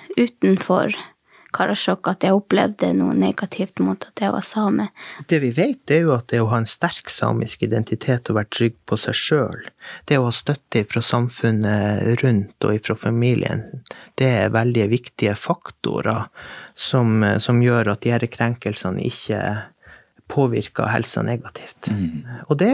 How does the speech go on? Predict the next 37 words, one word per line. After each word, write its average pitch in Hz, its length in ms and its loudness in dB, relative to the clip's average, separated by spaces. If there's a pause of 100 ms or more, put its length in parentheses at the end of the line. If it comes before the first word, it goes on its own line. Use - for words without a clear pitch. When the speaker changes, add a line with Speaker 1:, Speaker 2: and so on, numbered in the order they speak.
Speaker 2:
er - 20 4
faktorer 107 640 -2
som, 107 400 -2
eh, - 400 -4
står - 560 0
veldig 110 320 2
sterkt - 380 -6
i - 20 0
de 117 160 -2
kjernesamiske 151 1120 -2
kommunene, 117 560 -4 (160)
Speaker 3:
Mm. 95 340 -2
Speaker 2:
og 147 120 6
i - 20 4
forvaltningskommuner 123 1160 2
for - 80 -2
samisk - 560 0
språk. - 540 -2 (140)
Speaker 3:
Ja. 127 120 0 (180)
Speaker 2:
Og 165 120 4
det 185 120 6
er 247 80 4 (120)
ting 143 260 2
som 107 480 2
de 117 100 2
kommunene 113 560 2
utenfor, 107 680 -2
eh, 104 80 0
må 107 200 2
jobbe 127 360 0
mer 104 220 0
med 107 260 0
der 110 160 2
samer 107 500 0
er 113 80 2
i 107 40 0
minoritet, 107 600 -2